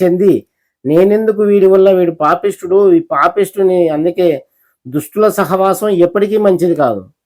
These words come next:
ఈ కలియుగంలో కూడా ఇక్కడ ఒక సు-, నీతి సూత్రం ఉంది. మన వ్యాస మహర్షి ప్రతిదీ,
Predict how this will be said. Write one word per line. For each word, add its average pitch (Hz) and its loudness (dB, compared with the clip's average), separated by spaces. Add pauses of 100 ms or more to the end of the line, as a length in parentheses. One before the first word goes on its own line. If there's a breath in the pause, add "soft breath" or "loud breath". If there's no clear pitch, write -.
(160)
ఈ 151 -2
కలియుగంలో 175 2
కూడా 170 2
ఇక్కడ 160 -2
ఒక 175 0
సు-, 151 -6 (320)
నీతి 185 0
సూత్రం 202 -2
ఉంది. 175 0 (1040)
మన 156 2
వ్యాస 131 -2
మహర్షి 175 -2
ప్రతిదీ, 170 -2